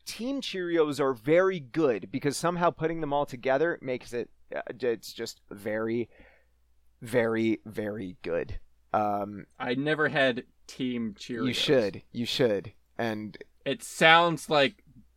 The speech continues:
Speaker 2: dumb.
Speaker 1: It's, uh, I mean, it's a fucking, like, it's just a bunch of different Cheerios in one box.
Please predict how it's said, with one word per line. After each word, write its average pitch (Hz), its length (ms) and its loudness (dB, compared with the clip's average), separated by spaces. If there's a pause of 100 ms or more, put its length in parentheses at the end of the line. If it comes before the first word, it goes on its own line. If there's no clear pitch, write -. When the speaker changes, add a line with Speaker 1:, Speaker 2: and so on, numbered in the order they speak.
(260)
Speaker 2:
dumb. 113 280 2
Speaker 1:
It's, - 320 4 (120)
uh, 370 240 8
I 349 100 6
mean, 392 220 10
it's 415 200 8
a 381 80 -2
fucking, 403 400 8
like, 381 260 10
it's 392 160 6
just - 240 4
a 294 80 8
bunch 381 240 6
of 339 80 4
different 349 320 4
Cheerios 254 640 12
in 254 140 4
one 262 180 6
box. 208 640 4